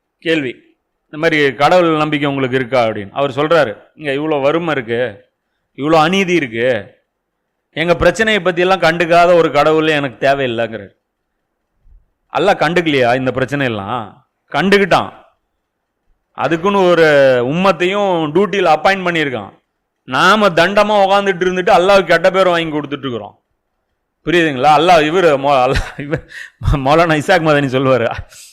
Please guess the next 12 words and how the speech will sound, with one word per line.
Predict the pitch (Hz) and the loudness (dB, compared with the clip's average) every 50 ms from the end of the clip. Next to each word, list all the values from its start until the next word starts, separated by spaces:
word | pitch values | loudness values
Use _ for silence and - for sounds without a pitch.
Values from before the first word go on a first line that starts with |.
| _ _ _ | _ _ _
"அல்லாஹ்வுடைய | 127 135 160 180 185 180 165 165 156 143 117 | -6 -2 2 2 4 4 4 2 0 0 0
படை | - 131 143 170 156 - - - - - _ _ _ - _ _ _ 139 | 0 2 2 4 2 2 0 -4 -10 -20 _ _ _ -20 _ _ _ 0
பெட்ஷீட் | 151 170 - - - 208 170 147 | 2 2 2 2 -4 -6 -2 0
போர்த்தி | 165 170 160 151 165 | 0 0 0 0 -6
தூங்கிட்டு | 147 - 160 165 175 165 170 151 | -8 -6 -6 -6 -4 -4 -4 -4
இருக்கு, | 139 139 123 117 127 135 160 - - - - - - - - - - _ _ - - _ - | -4 -8 -8 -6 -4 -4 -4 -4 -4 -8 -16 -20 -20 -20 -20 -20 -20 _ _ -20 -20 _ -4
ஷைத்தானுடைய | - 139 180 202 - 190 180 175 175 170 160 156 147 | 0 0 0 2 2 2 2 2 2 2 2 2 0
படை | - 147 143 151 170 170 | 2 0 0 2 2 0
பட்டை | 170 - 139 139 - 170 165 | 0 0 -2 0 0 0 0
கிளப்பி | 151 160 160 156 165 160 | 2 0 0 -2 -4 -4
விளையாடிட்டு | - 190 165 147 151 151 160 156 - | -2 0 2 2 2 2 0 -2 -4
இருக்கிறானுங்க, | 139 127 131 127 120 117 120 117 | -6 -6 -6 -6 -6 -8 -10 -14